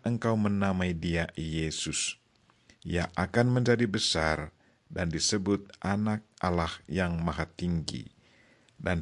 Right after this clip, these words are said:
Tuhan Allah akan mengaruniakan kepadanya tahta Daud bapa leluhurnya. Ia akan menjadi raja atas kaum keturunan Yakub sampai selama-lamanya,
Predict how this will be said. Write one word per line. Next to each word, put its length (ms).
Tuhan 480
Allah 400
akan 480
mengaruniakan 960
kepadanya 640
tahta 480
Daud 480
bapa 400
leluhurnya. 880
Ia 400
akan 400
menjadi 320
raja 640
atas 480
kaum 320
keturunan 560
Yakub 560
sampai 640
selama-lamanya, 1120